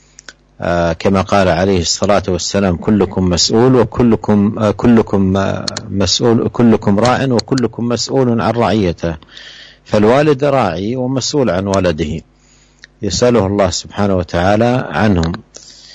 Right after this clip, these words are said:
ولهذا أمر بالعمل على وقايتهم من النار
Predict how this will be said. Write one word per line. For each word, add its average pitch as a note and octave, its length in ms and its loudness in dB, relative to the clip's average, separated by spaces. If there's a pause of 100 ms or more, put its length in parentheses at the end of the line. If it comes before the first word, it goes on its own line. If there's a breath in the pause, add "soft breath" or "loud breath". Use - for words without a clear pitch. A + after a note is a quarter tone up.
(300 loud breath)
ولهذا A2 420 4
أمر A#2 400 4
بالعمل G#2 2750 -2
على F#2+ 220 0
وقايتهم F#2+ 680 0
من F#2 220 0
النار F#2 560 0